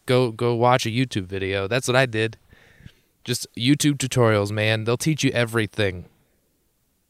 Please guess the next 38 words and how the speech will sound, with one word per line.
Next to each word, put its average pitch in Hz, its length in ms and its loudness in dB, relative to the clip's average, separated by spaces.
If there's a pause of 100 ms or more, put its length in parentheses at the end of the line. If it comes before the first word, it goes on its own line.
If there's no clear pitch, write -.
(160)
Everybody 165 300 6
shits 170 340 6
on 147 120 6
millennials, 131 500 2
but 113 140 -4
goddamn 139 320 4
it. 135 100 -2
And 185 100 2
I 226 60 4
don't 269 160 2
know. 226 180 8
That's 170 220 4
the 190 100 4
thing 180 200 4
is, 131 120 0
I 151 80 4
don't 240 120 6
know 185 100 8
who 190 140 2
to 180 80 6
hate 180 360 4
in 143 140 0
the 139 60 0
millenn-, 147 320 2
I'm, 139 160 2
'cause 160 180 0
I 185 80 6
am 185 240 6
a 175 60 6
millennial, 147 560 6 (280)
and 135 160 2
I 170 100 6
get 151 380 4
the 131 100 6
arguments 135 500 4
against 139 320 0
millennials, 107 600 0
sure. 120 400 2